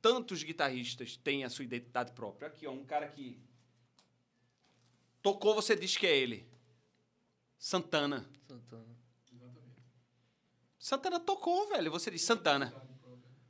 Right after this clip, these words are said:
Speaker 1: B B King. Se
Speaker 2: É.
Speaker 1: ele der duas notinhas ali, você
Speaker 2: É, B B King.
Speaker 1: B B King.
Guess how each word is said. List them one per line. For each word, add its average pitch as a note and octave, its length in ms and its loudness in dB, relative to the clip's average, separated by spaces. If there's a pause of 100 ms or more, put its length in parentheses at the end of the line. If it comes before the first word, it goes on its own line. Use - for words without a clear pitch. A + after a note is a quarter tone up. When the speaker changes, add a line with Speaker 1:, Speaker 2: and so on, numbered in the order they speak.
(400)
Speaker 1:
B F#3+ 140 2
B G#3+ 80 -2
King. D3+ 580 0
Se B2+ 120 -6
Speaker 2:
É. - 20 0
Speaker 1:
ele G#3+ 100 -4
der G3 200 8
duas A3+ 320 6
notinhas G#3+ 400 4
ali, G3 120 4
você G#3 180 -2
Speaker 2:
É, E3+ 40 -6
B A#2+ 320 -14
B B2 160 -16
King. A2+ 180 -20
Speaker 1:
B E3+ 140 -2
B G3 60 -6
King. B2 420 -10